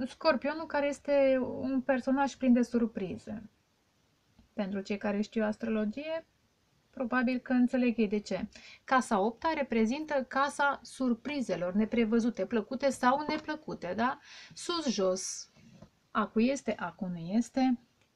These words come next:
În cazul în care aveți de-a face cu un Scorpion, poate aveți de-a face cu un Vărsător, dar nu contează. Ideea este că ceva,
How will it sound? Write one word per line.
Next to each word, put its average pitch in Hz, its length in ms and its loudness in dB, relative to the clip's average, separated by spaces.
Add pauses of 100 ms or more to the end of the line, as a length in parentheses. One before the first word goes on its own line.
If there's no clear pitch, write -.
(300)
În 220 120 6
cazul 240 320 8
în 233 60 10
care 240 200 6
aveți 220 240 6
de-a 214 100 4
face 220 260 0
cu 226 120 2
un 220 60 10
Scorpion, 214 480 2
poate 196 300 0
aveți 220 220 0
de-a 180 100 -4
face 190 300 -6
cu - 100 -6
un 294 120 -6
Vărsător, 311 420 0
dar 226 160 6
nu 262 120 6
contează. 254 480 2
Ideea 240 280 4
este 269 200 0
că 262 120 -2
ceva, 220 600 8